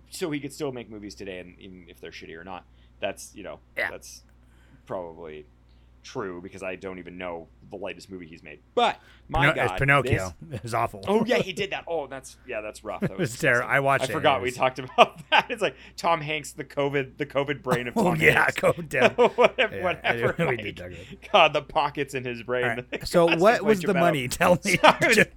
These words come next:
Speaker 2: Geppetto, yes.
Speaker 1: It cost him nineteen million to make this, and they
Speaker 2: Okay.
Speaker 1: were like, they went over budget 'cause I think it was supposed to be, like, fourteen or fifteen.
Speaker 2: Okay.
Speaker 1: And then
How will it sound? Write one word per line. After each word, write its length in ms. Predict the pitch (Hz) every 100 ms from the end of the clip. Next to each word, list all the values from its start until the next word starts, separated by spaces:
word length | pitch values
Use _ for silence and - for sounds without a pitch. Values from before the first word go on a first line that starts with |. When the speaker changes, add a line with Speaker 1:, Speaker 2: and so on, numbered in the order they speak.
| - - - - - - 139
Speaker 2:
Geppetto, 360 | 127 120 104 90
yes. 140 | 90
Speaker 1:
It 20 |
cost 260 | 165 175 170
him 140 | 175
nineteen 400 | 151 170 - 175
million 280 | 143 143 147
to 60 | 135
make 200 | 127 131
this, 260 | 185 185 -
and 140 | 135
they 40 | 131
Speaker 2:
Okay. 40 |
Speaker 1:
were 120 | 127
like, 260 | 123 120 -
they 100 | 135
went 220 | 139 156 131
over 260 | 139 135
budget 420 | 104 110 92 80 -
'cause 100 | 127
I 80 | 131
think 120 | 156
it 40 |
was 80 | 170
supposed 180 | 131 147
to 40 | 127
be, 60 |
like, 180 | 107 -
fourteen 460 | 123 127 131 151 123
or 60 |
fifteen. 500 | - 127 - 175 202
Speaker 2:
Okay. 240 | 143 110 110 - - 135
Speaker 1:
And 120 | 135
then 260 | 117 110